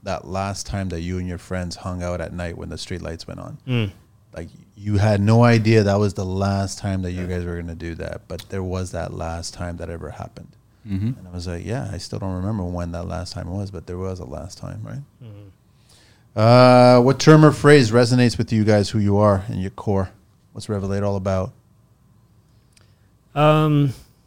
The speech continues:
Speaker 2: you know, this is probably more on the personal side, but blends into Revelate. Um, and I can't, you know, quote this 'cause that, that I created it, but I heard this from, uh, an, not an influencer, but a personal development coach.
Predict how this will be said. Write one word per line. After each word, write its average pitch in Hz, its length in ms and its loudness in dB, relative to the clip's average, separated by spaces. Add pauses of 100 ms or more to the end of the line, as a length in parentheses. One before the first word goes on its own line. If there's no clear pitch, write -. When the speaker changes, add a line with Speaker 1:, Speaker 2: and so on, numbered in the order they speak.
(760)
Speaker 2:
you 165 100 -2
know, 175 160 6
this 160 320 2
is 143 260 2 (480)
probably 208 240 4
more 160 200 6
on 147 80 6
the 127 60 4
personal 139 400 0
side, 156 380 2
but 120 100 2
blends 113 460 2
into 110 260 0
Revelate. 110 500 2 (760)
Um, 110 340 2
and 117 300 2
I 113 100 -6
can't, 107 280 -2 (400)
you 101 60 -16
know, 101 100 -8
quote 107 320 -10
this 107 160 -4
'cause 107 420 -6
that, 107 280 -10
that 104 120 -2
I 104 140 0
created 110 380 4
it, 107 200 0
but 104 200 2
I 107 80 2
heard 107 180 0
this 107 160 -2
from, 101 420 -6
uh, 98 300 -6 (920)
an, 135 220 0
not 165 280 -2
an 123 120 0
influencer, 117 380 0
but 107 100 0
a 104 40 -2
personal 113 380 -6
development 104 420 -2
coach. - 420 0